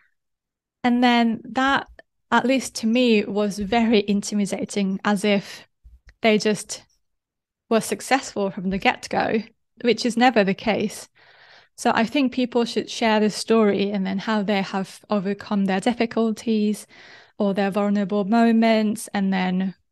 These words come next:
how they got help from other people. And then it is not wrong, or it is rather the right thing to get help from other people.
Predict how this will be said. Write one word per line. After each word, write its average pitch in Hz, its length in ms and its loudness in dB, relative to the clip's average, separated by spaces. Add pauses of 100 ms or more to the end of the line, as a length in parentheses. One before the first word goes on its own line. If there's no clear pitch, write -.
(540)
how 208 240 0
they 202 160 0
got 208 200 -2
help 233 300 0
from 202 360 0 (340)
other 202 200 2
people. 208 640 0
And 202 140 2
then 196 180 0
it 214 140 -2
is 208 340 -4 (720)
not 240 240 4
wrong, 196 320 2
or 208 200 -2
it - 140 -2
is 202 180 -2
rather 202 400 0 (320)
the 202 100 0
right 247 300 2
thing 196 280 -4
to 202 120 -6
get 156 160 0
help - 240 -4
from 190 180 -4
other 180 200 -6
people. 190 540 -6